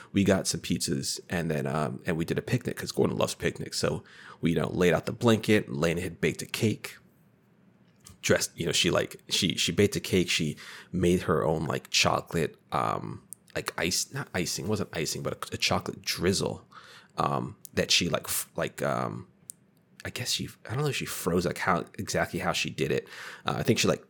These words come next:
cooked down the chocolate. She basically used, like, I don't know, like, pure, <laughs> like, dark chocolate, and then mixed some, like, I think her own sugar in it and everything. Um, and then, uh,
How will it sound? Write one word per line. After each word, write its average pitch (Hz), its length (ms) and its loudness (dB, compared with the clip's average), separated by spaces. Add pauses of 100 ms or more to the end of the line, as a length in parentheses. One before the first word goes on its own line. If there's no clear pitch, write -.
(240)
cooked - 240 -2
down 80 240 0
the - 80 -4
chocolate. - 500 0
She - 140 -2
basically 67 400 -2
used, 64 280 -4
like, - 240 -8
I 71 80 0
don't 60 140 -2
know, 62 160 -4 (300)
like, - 180 -10 (540)
pure, 80 400 0 (160)
<laughs> - 160 -12
like, 87 180 6 (240)
dark - 260 -2
chocolate, - 600 0 (340)
and 101 140 6
then 85 180 4
mixed 87 240 2
some, 69 140 0
like, 67 260 -2
I - 60 -4
think 92 180 -2
her 87 240 -4
own 78 160 -2
sugar 73 400 0
in 73 120 0
it 76 180 -2
and 78 100 -6
everything. 76 480 0 (400)
Um, 69 400 -2 (360)
and 80 200 2
then, 67 220 0
uh, 52 340 -4